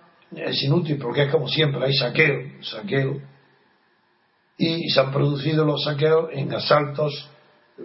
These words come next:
populares de, de gente, poblaciones pobres, en barriadas de los siete ciudades, de siete ciudades más, no las más importantes, pero sí del país, y asaltos en las carreteras a camiones y coches.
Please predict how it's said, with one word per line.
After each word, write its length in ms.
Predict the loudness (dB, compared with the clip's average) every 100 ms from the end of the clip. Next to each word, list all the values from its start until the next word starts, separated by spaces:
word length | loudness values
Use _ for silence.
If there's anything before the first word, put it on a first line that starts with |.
| -4
populares 720 | -2 2 4 4 2 -6 -12
de, 140 | -8 -8
de 420 | -10 -14 -10 -10
gente, 460 | -6 -6 -6 -8 -8 -14 -8
poblaciones 560 | -6 -4 0 2 2 4
pobres, 480 | 4 4 0 -6 -14 -20 _ _
en 180 | -4 0
barriadas 640 | 2 2 0 0 -2 -6 -8
de 100 | -6
los 160 | -6 -2
siete 320 | -2 -2 -4
ciudades, 580 | -6 0 2 2 -4 -8
de 100 | -8
siete 300 | -6 -6 -8
ciudades 360 | -4 -4 -4
más, 280 | -8 -10 -12 -14 _ _
no 180 | 0 2
las 180 | 2 0
más 140 | 0
importantes, 560 | -2 -2 -2 -2 -2 -6
pero 200 | -6 -8
sí 160 | -8 -10
del 160 | -10
país, 280 | -8 -4 -4 -4 -10
y 160 | -4 0
asaltos 540 | 2 2 2 2 -2 -2
en 160 | -2
las 120 | -2 -4
carreteras 560 | -2 0 2 0 0 -8 -20 -4
a 180 | -2 0
camiones 520 | -2 0 2 2 0
y 40 |
coches. 520 | 0 -2 -2 -6 -10